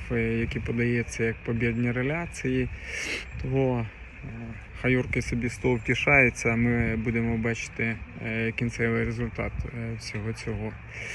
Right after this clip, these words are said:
Але зараз ми не будемо, е, детально вдаватися по ситуації, е,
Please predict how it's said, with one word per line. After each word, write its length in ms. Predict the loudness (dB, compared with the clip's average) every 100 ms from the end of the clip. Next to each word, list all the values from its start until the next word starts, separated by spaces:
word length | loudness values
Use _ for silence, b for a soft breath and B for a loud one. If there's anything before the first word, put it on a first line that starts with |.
| B B B -10
Але 300 | -2 2 2
зараз 440 | 4 2 2 0 0
ми 460 | 0 2 2 0 0 -2
не 160 | -2
будемо, 520 | 0 0 2 2 2 -2 -8 -14 -16 -16 -12 -6
е, 140 | -4 -4 -4 -2
детально 400 | -2 0 2 2
вдаватися 500 | 2 2 2 0 -2
по 140 | -2 -4
ситуації, 760 | -2 -2 0 2 2 2 2
е, 180 | 2 0